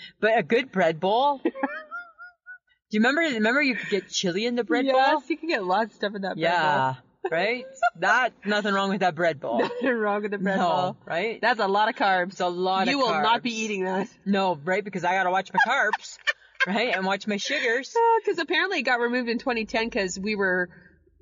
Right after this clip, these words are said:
Speaker 2: carbs were deemed bad.
Speaker 1: I think carbs, carbs were, like, evil in twenty ten.
Speaker 2: Yeah.
Speaker 1: Yeah.
Speaker 2: And they're evil right now
Speaker 1: They're
Speaker 2: for
Speaker 1: still
Speaker 2: you.
Speaker 1: evil, but I think that, I think other things have taken their place.
Speaker 2: Oh, good God.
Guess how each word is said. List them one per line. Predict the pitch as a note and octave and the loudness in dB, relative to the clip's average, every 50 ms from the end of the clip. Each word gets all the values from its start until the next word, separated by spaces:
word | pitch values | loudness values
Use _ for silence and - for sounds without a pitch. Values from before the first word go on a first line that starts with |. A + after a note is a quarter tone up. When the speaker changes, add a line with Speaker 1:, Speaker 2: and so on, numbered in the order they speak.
| - G3 | -18 -8
Speaker 2:
carbs | - B3 A#3 A3 A3 A3 B3 A3 | -2 0 2 2 2 2 0 0
were | G#3 | 0
deemed | F3+ F#3+ G#3+ G#3+ G#3 G3+ F3+ D#3 | -2 -2 -2 -2 -2 -2 -4 -2
bad. | G3 F3+ E3+ F#3 F#3+ F#3 F3+ E3+ E3 F3 F#3 - - - - - - - - | 0 2 4 4 4 4 4 4 2 -2 -8 -14 -20 -20 -20 -20 -20 -14 -6
Speaker 1:
I | - F#3 | -4 -2
think | F#3 B3+ B3+ G#3 | 0 0 -2 -2
carbs, | - G#3 G3+ G#3 G3 F3+ - - - - - | 0 2 2 2 2 0 -4 -8 -10 -12 -8
carbs | - - G#3 A3 G#3 G3+ D#3+ D#3 D#3+ | -2 0 0 0 0 -2 -8 -6 -2
were, | F3+ F3+ F3 E3 | 0 2 2 2
like, | E3 D#3+ - - | 2 0 -2 -8
evil | - G#3 G3 F#3 - E3 D#3+ D#3+ | -8 -6 -6 -4 -4 -4 -6 -4
in | D#3+ D#3 C3+ | -6 -8 -10
twenty | - - D#3 C#3+ D3 D3 | -10 -10 -10 -10 -10 -12
ten. | - - C#3+ - - D3 | -16 -18 -18 -18 -14 -6
Speaker 2:
Yeah. | G3 F#3+ F3 - - - F#3+ - - | -2 -2 -2 -2 -2 -6 -12 -10 -6
Speaker 1:
Yeah. | - - - - D3+ - _ _ _ - | -4 -2 -2 -4 -6 -10 _ _ _ -4
Speaker 2:
And | A3+ A#3+ | 0 2
they're | A#3+ A#3+ B3 | 2 2 2
evil | - A3 A#3 G#3 A3 G#3+ G#3 | 2 0 -2 0 0 0 2
right | G#3 G3+ G3+ | 2 0 0
now | G3+ G#3+ G#3+ G3+ | 0 -2 0 0
Speaker 1:
They're | G#3 G3+ | 0 0
Speaker 2:
for | F#3 | 0
Speaker 1:
still | G3 G#3 G#3+ C4+ C#4 | 0 2 2 4 4
Speaker 2:
you. | D#4 - | 2 2
Speaker 1:
evil, | A#3 A#3 B3+ G#3 F3+ F#3 E3 | 0 0 0 2 2 0 2
but | C#3+ F#3+ F3 E3+ | 2 2 4 4
I | F3 F3+ | 4 4
think | G3+ G3+ G#3 F#3+ - | 4 2 2 2 2
that, | - - - - C3+ | 2 2 2 2 2
I | F#3+ F#3+ | 2 2
think | - A3 G3+ F#3+ | 2 0 0 2
other | G3 F#3+ E3+ F#3 F#3+ | 2 2 2 0 0
things | - G3 F#3 F3+ E3 - | 0 0 -2 -2 0 -2
have | F#3 E3 - | -4 -4 -4
taken | - - F#3 - - E3 | -2 -4 -2 -2 -2 -4
their | E3 D#3+ | -4 -6
place. | - - - F3 - - | -6 -4 -4 -4 -2 2
Speaker 2:
Oh, | B3 C4 B3+ A#3+ | 2 4 4 4
good | - B3+ F#3+ F3 - | 2 0 0 0 0
God. | - F#3+ F3+ F#3 F3+ F3 G3+ | 2 4 4 4 4 2 -2